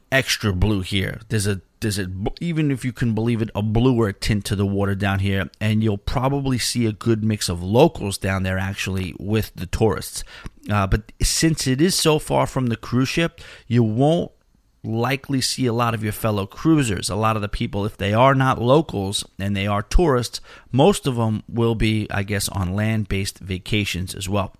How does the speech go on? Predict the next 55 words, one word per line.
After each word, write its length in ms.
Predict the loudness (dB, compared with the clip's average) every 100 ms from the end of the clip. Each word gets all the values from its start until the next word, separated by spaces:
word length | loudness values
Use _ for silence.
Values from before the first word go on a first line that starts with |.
| _ _ _ _ _ _ -6
You're 180 | 4 4
also 360 | 4 4 2 0 -8 -20 -12 2
not 300 | 2 4 2
gonna 160 | 0
see 240 | 0 0 0
any 180 | 0 0
resorts 520 | 0 6 6 4 -2
down 320 | -2 0 2
that 200 | 0 0
way 180 | 0 0
either. 460 | -2 -2 -4 -4 -6
It's 180 | -6 -4
just 260 | -4 -4
very, 420 | -8 -6 0 2 2
very 240 | 0 0
beautiful, 640 | -2 -2 -2 -2 -4 -4 -8
very 360 | -6 -2 0 0
remote, 520 | 0 2 2 0 -4
and 320 | -4 -2 -2 -6 -14 -20 -12
like 180 | -6 -4
I 60 | -2
said, 300 | -2 -4 2
Baby 260 | 2 2
Beach, 500 | 0 0 -2 -4 -8 -16 -20 -20 _ _
to 140 | 4
me, 340 | 6 4 2 -4 _ -20 -20 _
that 240 | 2 2 4
sounds 260 | 4 4
like 160 | 2 -2
the 80 | -2
place 300 | 0 0 0
I'd 120 | 0
probably 280 | 0 0 0
wanna 260 | -2 -2
be. 280 | -4 -6 -8
You 120 | -2 2
know 60 |
what 60 | 2
I 40 |
mean? 260 | 2 0 -2
You 120 | -2
still 280 | -2 2 2
get 160 | 2 2
action. 420 | 2 0 -2 -2
It's 140 | 0
not 160 | -2 -2
like 160 | -6
you're 80 | -2
going 200 | 2 2
into 220 | 0 -2
the 80 | 0
middle 220 | 0 2
of 60 | 2
nowhere, 440 | 4 4 4 2 0
but 280 | -2 -2